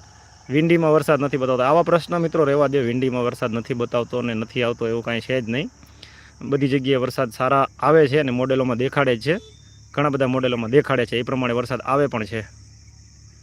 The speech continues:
તો રસ્તા ઉપર ઊભા છીએ, કદાચ અવાજની અંદર પ્રોબ્લેમ થાય, અ, સાઈડમાંથી વાહન નીકળતા હોય, અત્યારે ટ્રેક્ટર બેક્ટર નીકળતા હોય એટલે. તો હાલ ઝરમર વરસાદ ચાલુ છે, એ છે વાગડની વાત, બરાબર?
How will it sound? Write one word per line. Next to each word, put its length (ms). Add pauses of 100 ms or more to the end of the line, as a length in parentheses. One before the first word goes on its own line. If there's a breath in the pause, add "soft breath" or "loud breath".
(3250)
તો 320
રસ્તા 220
ઉપર 240
ઊભા 200
છીએ, 120
કદાચ 220
અવાજની 480
અંદર 200
પ્રોબ્લેમ 400
થાય, 160
અ, 540
સાઈડમાંથી 560
વાહન 300
નીકળતા 400
હોય, 140
અત્યારે 380 (360)
ટ્રેક્ટર 280
બેક્ટર 260
નીકળતા 440
હોય 160
એટલે. 240 (880 soft breath)
તો 320 (1080)
હાલ 140
ઝરમર 280
વરસાદ 300
ચાલુ 260
છે, 140
એ 140
છે 180
વાગડની 440
વાત, 220
બરાબર? 320